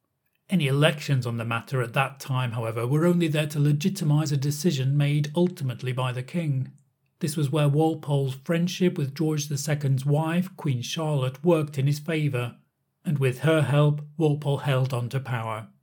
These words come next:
We can say, by this point, whichever definition you use of Prime Minister, perhaps you might not have called him Prime Minister up to that point,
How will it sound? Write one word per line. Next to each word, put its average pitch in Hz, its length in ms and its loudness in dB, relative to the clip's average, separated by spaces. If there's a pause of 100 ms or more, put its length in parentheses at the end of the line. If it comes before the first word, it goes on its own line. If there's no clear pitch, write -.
(760)
We 156 140 -2
can 143 260 2
say, 143 540 0
by 147 160 0
this 180 260 6
point, 160 600 0 (680)
whichever 190 340 2
definition 190 580 2
you 156 80 0
use 190 440 6
of 190 160 2
Prime 170 280 0
Minister, 185 600 4 (540)
perhaps 156 360 -2
you 170 80 2
might 170 300 4
not 180 220 4
have 151 160 -2
called 160 280 2
him 147 140 2
Prime 151 280 2
Minister 151 380 0
up 220 220 0
to 165 140 -4
that 127 260 -4
point, 135 420 0